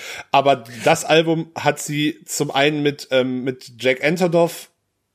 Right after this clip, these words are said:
äh, produziert, der halt schon länger auch für sie, der auch bei neunzehnhundertneunundachtzig dabei war, und sie hat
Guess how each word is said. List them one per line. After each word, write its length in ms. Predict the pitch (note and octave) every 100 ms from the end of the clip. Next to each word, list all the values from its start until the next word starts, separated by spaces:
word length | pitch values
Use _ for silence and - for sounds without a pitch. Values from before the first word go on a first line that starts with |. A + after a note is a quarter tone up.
| _ _ -
äh, 140 | D3
produziert, 680 | C#3 D#3 D3 C#3+ D#3 D#3 D#3
der 160 | C3 B2
halt 160 | B2+
schon 160 | C3 A#2+
länger 280 | B2 F3 E3
auch 100 | D3
für 120 | D#3
sie, 200 | C#3 C#3
der 140 | C3
auch 100 | B2
bei 120 | - A#2+
neunzehnhundertneunundachtzig 680 | B2 B2+ A#2 A#2 C#3 D#3+ -
dabei 300 | B2 A#2+ A#2+
war, 140 | -
und 320 | D#3 E3 F3+ - - - - -
sie 220 | B2+ B2+
hat 280 | C#3 -